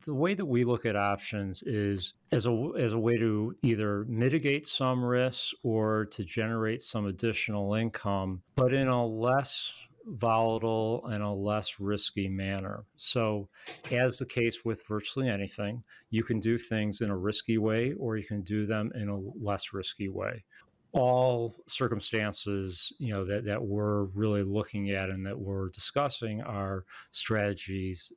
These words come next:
that are more at reducing risk and generating additional income opportunities.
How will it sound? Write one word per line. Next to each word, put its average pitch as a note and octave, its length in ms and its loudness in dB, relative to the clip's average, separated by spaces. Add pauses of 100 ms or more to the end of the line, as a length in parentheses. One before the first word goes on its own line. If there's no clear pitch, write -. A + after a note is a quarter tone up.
that F#2+ 240 -2
are F#2 340 -2
more G2 540 -2
at G2+ 180 -4
reducing F#2 580 -2
risk F2+ 420 -4 (460)
and F#2 220 -2
generating G2 560 -2
additional F#2 680 -4
income F#2+ 360 -4
opportunities. E2+ 880 -8